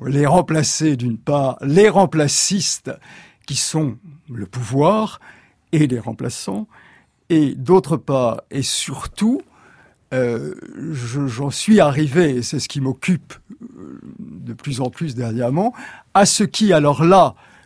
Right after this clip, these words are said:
contrairement au grand remplacement, est bel et bien, euh, un concept, c'est-à-dire le remplacisme.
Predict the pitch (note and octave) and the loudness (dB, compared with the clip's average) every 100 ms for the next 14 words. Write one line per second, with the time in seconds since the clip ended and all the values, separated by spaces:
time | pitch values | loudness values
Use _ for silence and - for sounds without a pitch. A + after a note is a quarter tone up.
0 | _ F#3+ F#3+ E3+ D#3+ D#3+ C#3 B2 C3 B2+ | _ -2 0 0 0 0 0 -2 -4 -6
1 | A#2+ B2+ - D3+ C3+ E3+ E3+ G#3 E3 D3+ | -6 -8 -6 -6 0 2 6 6 6 2
2 | A2 C#3+ C#3+ A#2+ - - _ _ C3+ B2+ | 0 0 0 -2 -12 -20 _ _ -8 -6
3 | A#2+ - - D3 D3 C3 - - G#3 - | -6 -10 -6 -6 -4 -4 -2 -2 -2 -4
4 | - C#3 C#3 B2+ F3 F#3+ C#3+ E3+ D#3 F3 | -8 -4 -4 -4 -4 -2 2 2 4 2
5 | C#3 B2+ - C3 B2 - | 2 -4 -4 -10 -10 -12